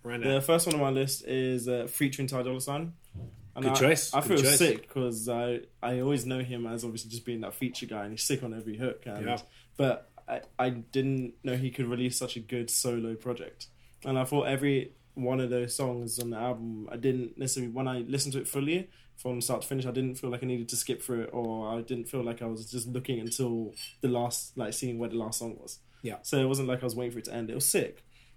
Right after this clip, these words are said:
Speaker 2: And I thought it was, like, f-, for me, I thought, I, I, I don't know, it's just a sick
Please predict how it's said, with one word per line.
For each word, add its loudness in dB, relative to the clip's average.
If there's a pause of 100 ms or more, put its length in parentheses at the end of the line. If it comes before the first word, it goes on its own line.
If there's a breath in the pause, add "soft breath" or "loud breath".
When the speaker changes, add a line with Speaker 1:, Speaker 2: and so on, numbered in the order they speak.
Speaker 2:
And 2
I 2
thought 2 (480)
it 0
was, 0 (420)
like, -6 (160)
f-, -10 (100)
for 0
me, 6
I 0
thought, 4 (920 loud breath)
I, -8
I, -2 (320)
I -6
don't 0
know, 2
it's 2
just 2
a 2
sick 4